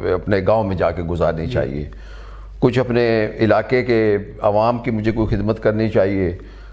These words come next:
Speaker 1: नौकरी में रह के भी, अ, जितनी खिदमत कर सकते थे करते रहे और, अ, अब आइंदा अगली लाइफ जो भी अल्लाह ताला ने जितनी भी लिखी है
Speaker 2: जी।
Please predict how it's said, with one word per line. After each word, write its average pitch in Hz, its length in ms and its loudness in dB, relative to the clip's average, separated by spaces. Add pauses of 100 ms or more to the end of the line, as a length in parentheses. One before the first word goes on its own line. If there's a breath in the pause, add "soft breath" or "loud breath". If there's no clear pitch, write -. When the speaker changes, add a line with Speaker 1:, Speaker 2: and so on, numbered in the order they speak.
(120 loud breath)
Speaker 1:
नौकरी 143 380 4
में 151 140 2
रह 135 220 4
के 156 140 0
भी, 147 280 0
अ, 120 360 2
जितनी 120 340 -2
खिदमत 131 380 -2
कर 123 160 0
सकते 113 360 -2
थे 101 260 0
करते - 500 0
रहे 92 280 2 (960 loud breath)
और, 101 320 4
अ, 87 680 2
अब 110 500 2
आइंदा 107 300 4
अगली 123 300 0
लाइफ 110 240 2
जो 120 260 2
भी 127 120 -2
अल्लाह 117 180 2
ताला 110 220 2
ने 113 120 -2
जितनी 110 280 -4
भी 131 100 0
लिखी 107 360 -2
है 82 340 -2
Speaker 2:
जी। 120 220 -8